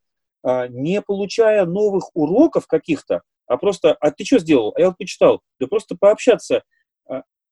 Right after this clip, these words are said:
на лето даже по школьной программе дают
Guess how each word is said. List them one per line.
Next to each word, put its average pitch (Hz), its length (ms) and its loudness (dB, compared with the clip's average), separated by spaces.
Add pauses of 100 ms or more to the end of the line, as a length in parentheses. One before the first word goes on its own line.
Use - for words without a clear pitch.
(100)
на 160 300 0
лето 208 500 2 (360)
даже 175 420 0
по 202 140 -6
школьной 170 440 -2
программе 175 560 0
дают 135 320 -4